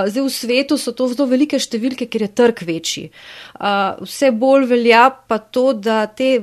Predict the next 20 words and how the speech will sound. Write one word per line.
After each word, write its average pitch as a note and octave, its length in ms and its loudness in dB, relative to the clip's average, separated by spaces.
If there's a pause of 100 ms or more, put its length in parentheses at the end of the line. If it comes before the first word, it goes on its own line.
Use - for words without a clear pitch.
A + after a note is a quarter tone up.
(140)
makrovplivneži, G3+ 1300 0
se C#4+ 180 -2
jim C#4+ 120 0
reče, C#4 340 -4
eh, - 960 -8
niso C#4+ 500 4
tako C4+ 280 -4
učinkoviti C4 680 -2
kot A#3 220 -4
mikrovplivneži. F3 1080 0
In G#3 180 0
mikrovplivneži B3+ 760 0
so A3+ 140 -4
tisti, A3+ 440 -6
ki G#3+ 200 -10
imajo G3+ 300 0
recimo G3+ 320 -6
pet G#3 320 -2
tisoč F#3 380 -4
sledilcev. E3+ 680 -4